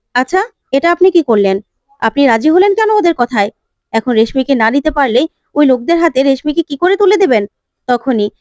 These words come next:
কিংসুক বলে, "রেশমি এখন অসুস্থ, আগে রেশমি সুস্থ হোক, তারপরে না হয় অন্য প্ল্যান করা যাবে।" ওইদিকে দেখা যাবে গায়ের লোকরা তেজ আর চুমকিকে নিয়ে নানান খারাপ কথা বলতে থাকে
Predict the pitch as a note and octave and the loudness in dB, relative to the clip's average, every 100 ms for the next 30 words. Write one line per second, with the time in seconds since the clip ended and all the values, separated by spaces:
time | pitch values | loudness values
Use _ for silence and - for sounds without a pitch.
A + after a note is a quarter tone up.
0 | _ D4 D4+ E4 C4+ A3+ G#3 G#3 _ - | _ 0 0 0 -2 0 0 -2 _ -2
1 | B3 - C#4+ D4+ A#3+ A3+ A#3+ - G3+ G#3 | -2 0 -2 0 0 0 -4 -2 -4 -4
2 | _ - A#3+ D4 C#4+ C#4 D#4 C#4 C4 D#4+ | _ -6 -4 0 0 0 -2 -2 -2 0
3 | E4+ F#4+ _ - D#4+ E4 D4+ D#4 F4+ F4+ | 0 -2 _ -4 -4 -2 0 0 2 2
4 | F4+ D4 D#4 D#4+ D#4+ D#4+ D4 D#4 E4 F4 | 2 2 0 0 -2 0 -2 0 -2 -2
5 | G4 _ _ - B3+ C#4 B3+ A3+ B3+ A3 | -4 _ _ -4 -2 -2 -2 -2 -2 -2
6 | G3 G3+ - _ - C4+ C4+ D#4 D4 A#3 | 0 -2 -4 _ -6 -2 0 0 0 -2
7 | - G3 G3+ _ _ _ - C#4+ D#4 D4 | 0 -2 -2 _ _ _ -2 0 2 0
8 | B3 B3+ C4+ C4+ D4 D#4+ D#4+ D4 B3 C4+ | 0 -2 -2 -2 0 2 2 2 2 0
9 | C#4 - A3+ - A3+ A#3+ G#3 G3+ G#3+ F#3+ | -2 -4 -6 -4 -6 -4 -4 -4 -4 -4